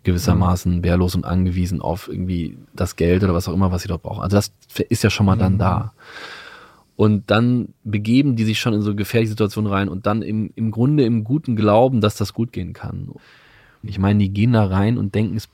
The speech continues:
Speaker 1: es läuft jetzt so und das ist schon schlimm genug wie immer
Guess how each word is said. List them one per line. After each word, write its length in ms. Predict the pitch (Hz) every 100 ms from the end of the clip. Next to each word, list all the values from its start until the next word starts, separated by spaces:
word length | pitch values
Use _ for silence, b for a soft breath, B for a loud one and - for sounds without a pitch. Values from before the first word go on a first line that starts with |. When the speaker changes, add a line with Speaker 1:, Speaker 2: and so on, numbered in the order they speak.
| 127
Speaker 1:
es 200 | 110 -
läuft 320 | 104 110 -
jetzt 220 | 104 -
so 340 | 101 113 113 - - - _ -
und 80 |
das 120 | 95 -
ist 80 |
schon 140 | - 95
schlimm 180 | - 104
genug 220 | 98 110
wie 80 | 82
immer 340 | 123 107 202